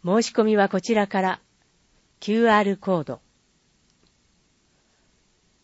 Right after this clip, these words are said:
中央病院糖尿病ケアチーム、市民講座。食育について楽しく学ぼう。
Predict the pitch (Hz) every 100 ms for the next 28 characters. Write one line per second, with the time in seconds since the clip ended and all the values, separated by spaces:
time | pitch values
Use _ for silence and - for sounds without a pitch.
0 | _ _ - 254 285 302 294 233 262 247
1 | 202 165 - 175 262 269 247 226 226 214
2 | - 226 233 - 208 160 143 - _ _
3 | _ - 196 220 262 233 214 180 - 123
4 | _ _ _ _ _ _ _ _ _ _
5 | _ _ _ _ _ - 214 311 320 311
6 | 302 285 254 - 254 202 170 - 196 262
7 | 262 - 175 147 139 139 135 127